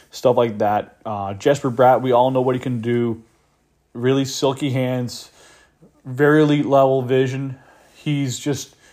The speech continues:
looking faster. If he can just play more on the P K and also play more shorthanded goals, this team's gonna be even more dangerous. And Tyler Toffoli, if he can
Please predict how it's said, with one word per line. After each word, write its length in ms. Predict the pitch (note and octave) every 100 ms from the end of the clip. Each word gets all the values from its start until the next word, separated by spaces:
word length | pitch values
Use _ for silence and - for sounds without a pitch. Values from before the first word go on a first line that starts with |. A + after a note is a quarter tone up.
| _ _ _
looking 460 | F3 D3 D3+ D3
faster. 800 | - C#3+ C3 C3+ D3 C#3 C3 A2+ - - - -
If 220 | D3 -
he 180 | - D#3+
can 140 | D#3
just 240 | D3 C#3+ -
play 280 | - C3+ C#3
more 300 | B2+ C3 C3
on 100 | B2
the 80 |
P 280 | A#2 - C3
K 340 | B2+ B2+ B2 A#2+
and 220 | A#2 - _ - - _ _ _
also 600 | - B2 B2+ C3+ B2+ A#2 A2+
play 280 | - B2+ B2
more 280 | A#2 B2+ C3
shorthanded 520 | D3 C3 C3+ B2+ A#2+
goals, 320 | A#2 A#2+ B2+
this 180 | C3 -
team's 240 | - C3
gonna 140 | B2+ A2+
be 140 | G2+
even 240 | A#2+ A2+
more 240 | A2 G#2+ A2+
dangerous. 540 | A2 A2+ A#2 B2 B2 - - - _ -
And 540 | A#2 A2+ A2 G#2+ G2+
Tyler 320 | - B2+ C3+ C3+
Toffoli, 580 | B2 - A#2 B2+ C#3+ - _ _ _ _ _ _ -
if 280 | C3 A#2+ -
he 320 | - D3+ D3
can 420 | E3 D3+ C3+ -